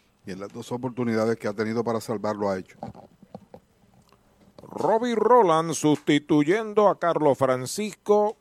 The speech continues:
Speaker 2: que a su vez sustituyó a Nash Walters, que entró por Brian Salgado, y este Salgado entró por Eric Stout.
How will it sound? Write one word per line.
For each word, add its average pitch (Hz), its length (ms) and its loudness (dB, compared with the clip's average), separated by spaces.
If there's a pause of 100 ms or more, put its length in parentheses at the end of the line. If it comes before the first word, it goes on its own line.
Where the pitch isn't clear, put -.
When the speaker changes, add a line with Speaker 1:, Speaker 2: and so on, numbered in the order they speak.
(580)
Speaker 2:
que 120 100 -8
a 117 60 -4
su 127 380 -2
vez 175 200 -2
sustituyó 135 640 0
a 151 60 2
Nash 131 200 -2
Walters, 170 600 0
que 131 120 0
entró 117 280 -2
por 135 320 2
Brian 117 460 -2
Salgado, 170 720 -2
y 127 100 0
este 135 300 -4
Salgado 139 580 -2
entró 123 340 0
por 127 200 2
Eric 127 240 -2
Stout. 67 440 -4